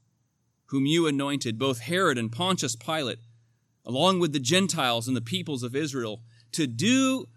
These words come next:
whatever your hand and your plan had predestined to take place." In the one act of Christ's betrayal, arrest, crucifixion, the wicked hand,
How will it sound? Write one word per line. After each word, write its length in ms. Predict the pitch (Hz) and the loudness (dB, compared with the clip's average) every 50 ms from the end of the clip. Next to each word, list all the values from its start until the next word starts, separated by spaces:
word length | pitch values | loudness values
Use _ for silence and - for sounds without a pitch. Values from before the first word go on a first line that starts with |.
| _ _ _ _ _ _ _ - | _ _ _ _ _ _ _ -2
whatever 760 | 139 170 170 - - 190 226 233 233 247 233 240 226 202 - _ _ _ | 0 0 0 0 2 2 2 2 2 2 0 0 -2 -6 -10 _ _ _
your 200 | - 156 170 151 | -4 -2 -2 -2
hand 560 | 120 117 180 208 220 226 226 226 226 220 196 | -2 -2 0 2 4 6 6 6 4 2 0
and 220 | 185 - 156 151 143 | 0 0 0 2 2
your 100 | 139 123 | 0 -2
plan 460 | 117 - - 196 196 202 208 202 185 | -4 -4 -2 0 2 2 2 2 2
had 220 | 165 165 139 117 | 0 -2 -2 -4
predestined 680 | 117 - 170 156 123 113 170 196 190 - - 202 180 160 | -4 -2 -2 -2 0 2 2 2 2 0 -2 -4 -6 -6
to 60 | 160 | -6
take 240 | - 165 160 151 - | -6 -8 -8 -8 -8
place." 580 | 151 143 113 104 - - - - - - - _ _ _ _ _ _ _ _ _ _ _ _ _ _ _ _ _ _ _ _ _ _ _ _ _ _ _ _ _ _ _ _ _ _ _ | -8 -8 -8 -8 -8 -10 -12 -12 -14 -16 -18 _ _ _ _ _ _ _ _ _ _ _ _ _ _ _ _ _ _ _ _ _ _ _ _ _ _ _ _ _ _ _ _ _ _ _
In 140 | - 156 185 | 0 2 2
the 100 | 180 165 | 2 2
one 320 | 160 175 214 262 302 294 - - | 2 2 2 2 2 2 0 -2
act 460 | - 175 202 214 170 123 110 - - | -4 -2 0 0 -2 -2 -4 -8 -8
of 240 | - 165 151 120 117 | -4 -4 -4 -4 -4
Christ's 640 | - - 196 185 185 185 - - - - - - - _ _ _ _ _ _ _ _ _ - | -8 -6 -4 -2 -2 -2 -2 -4 -6 -6 -8 -10 -12 _ _ _ _ _ _ _ _ _ -14
betrayal, 680 | 107 120 120 - - 190 196 208 220 220 220 220 220 - | -12 -12 -10 -6 -2 2 2 4 4 4 2 0 -4 -6
arrest, 640 | - 117 113 127 147 180 196 196 185 - - - - | -6 -6 -4 -2 0 0 0 -2 -4 -8 -10 -10 -6
crucifixion, 880 | - 185 196 175 - 160 143 - - 196 190 - - 139 113 107 107 120 - - - - _ _ _ _ _ _ _ _ - | -2 0 0 2 0 -2 -6 -4 -6 -6 -6 -6 -6 -6 -6 -6 -8 -10 -14 -20 -20 -20 _ _ _ _ _ _ _ _ -8
the 180 | 127 160 151 | -4 -2 -2
wicked 440 | 135 135 202 269 269 - 262 240 190 | 0 2 2 2 2 2 -2 -2 -4
hand, 680 | 175 - 196 202 185 175 139 107 101 98 95 95 - | -6 -8 -8 -6 -6 -4 -4 -6 -6 -8 -8 -10 -14